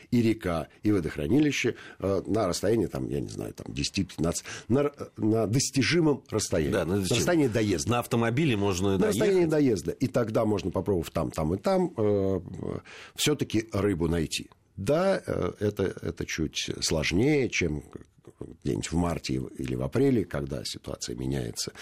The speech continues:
Speaker 1: на противоположную, и рыба начинает брать везде, хотя тоже не без исключений.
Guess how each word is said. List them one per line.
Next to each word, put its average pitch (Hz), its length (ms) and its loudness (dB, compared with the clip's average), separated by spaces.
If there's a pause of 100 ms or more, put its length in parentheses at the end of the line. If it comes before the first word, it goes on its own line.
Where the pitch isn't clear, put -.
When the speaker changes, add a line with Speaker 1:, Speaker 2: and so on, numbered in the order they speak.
(280)
Speaker 1:
на 78 160 -2
противоположную, 87 800 0
и - 20 -2
рыба 71 220 -6
начинает 64 360 -4
брать 73 260 -4
везде, 151 280 0 (240)
хотя 196 200 0
тоже 151 340 2
не 127 160 4
без 95 220 2
исключений. 69 560 -4